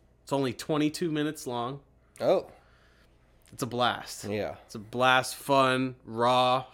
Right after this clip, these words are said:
Speaker 1: hardcore album. The self-titled or the s-, uh, title track of the album, California Cursed, best song on the record. It's number ten on the record, last song on there. It is so fun.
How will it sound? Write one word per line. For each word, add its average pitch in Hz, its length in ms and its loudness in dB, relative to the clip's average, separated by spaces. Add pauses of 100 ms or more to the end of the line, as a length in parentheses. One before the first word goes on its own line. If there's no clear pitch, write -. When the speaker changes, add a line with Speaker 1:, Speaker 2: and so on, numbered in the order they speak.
Speaker 1:
hardcore 123 500 0
album. 107 400 -4 (1120)
The 127 160 -2
self-titled 151 1160 2
or 127 140 4
the 120 80 0
s-, - 320 -6
uh, 117 420 2 (220)
title 139 300 2
track 139 360 0
of 139 120 -4
the 139 100 2
album, 147 340 0
California 131 540 -2
Cursed, 143 380 -8 (680)
best 123 240 0
song 120 200 -4
on 110 120 -6
the 107 80 -4
record. 101 320 -4
It's 95 220 -8
number 113 220 -4
ten 101 280 -6
on 95 100 -10
the 101 60 -8
record, 101 340 -8
last 98 220 -8
song 98 240 -6
on 95 160 -10
there. 98 240 -12 (640)
It 123 80 -4
is 110 160 -4
so 127 320 0
fun. 110 400 -2